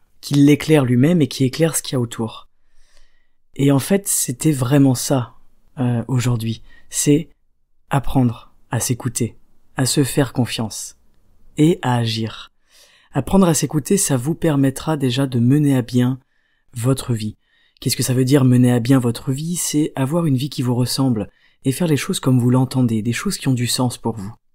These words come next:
S'écouter, c'est aussi arrêter de vivre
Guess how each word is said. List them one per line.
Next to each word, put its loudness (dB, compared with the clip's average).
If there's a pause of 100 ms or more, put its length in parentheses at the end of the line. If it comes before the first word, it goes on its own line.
(1040)
S'écouter, 0
c'est 0
aussi 0
arrêter 2
de 2
vivre -4